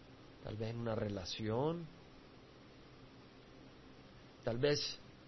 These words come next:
lo que dirá la gente. El miedo social es uno de los miedos más grandes en esta cultura. Cinco millones de americanos adultos de dieciocho años a cincuenta y cuatro están considerados que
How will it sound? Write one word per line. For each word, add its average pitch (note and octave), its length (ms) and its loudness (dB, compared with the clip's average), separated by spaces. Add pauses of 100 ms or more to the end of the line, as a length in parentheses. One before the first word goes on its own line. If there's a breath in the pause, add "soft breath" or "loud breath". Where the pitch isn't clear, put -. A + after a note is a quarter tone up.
(220)
lo A#2+ 140 6
que B2 120 6
dirá A2+ 280 6
la A#2 100 4
gente. B2 600 2 (1800)
El A2+ 120 0
miedo C#3+ 420 10
social C3+ 480 4
es B2+ 60 8
uno C3 160 6
de B2+ 60 4
los A#2 120 2
miedos B2 300 4
más A2+ 180 2
grandes A#2+ 460 2
en A2 100 0
esta A#2 240 0
cultura. A#2+ 540 -2
Cinco C#3 280 -2
millones B2 380 2
de B2 80 0
americanos A2+ 720 0
adultos B2+ 580 0 (300 loud breath)
de C3 80 4
dieciocho B2 480 4
años C3+ 200 6
a A#2+ 60 4
cincuenta A2+ 440 0
y - 40 -4
cuatro C#3 440 4 (920)
están C3 300 4
considerados B2 680 6
que A2+ 160 0